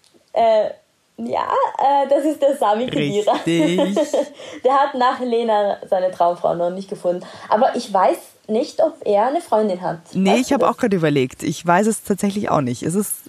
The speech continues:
Speaker 2: glaub ich, auch schwer. Ähm, ich weiß nicht mehr genau, von wem diese Trennung ausging damals.
Speaker 1: Äh, weiß ich auch nicht. Was ich ja weiß, weil ja ich mit einem super sportverrückten zusammenlebe in einer Wohnung,
Speaker 2: <laughs>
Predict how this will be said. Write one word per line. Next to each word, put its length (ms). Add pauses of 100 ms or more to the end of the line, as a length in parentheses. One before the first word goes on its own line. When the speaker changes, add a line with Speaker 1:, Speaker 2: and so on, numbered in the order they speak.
Speaker 2:
glaub 200
ich, 140
auch 220
schwer. 380 (800)
Ähm, 420 (1900)
ich 160
weiß 220
nicht 160
mehr 120
genau, 200
von 160
wem 180
diese 200
Trennung 420 (120)
ausging 420 (200)
damals. 560 (1600)
Speaker 1:
Äh, 60
weiß 640
ich 160
auch 140
nicht. 340 (220)
Was 180
ich 140
ja 140
weiß, 520
weil 300
ja 280
ich 180
mit 160
einem 320
super 360
sportverrückten 720
zusammenlebe 1120
in 160
einer 180
Wohnung, 400
Speaker 2:
<laughs> 60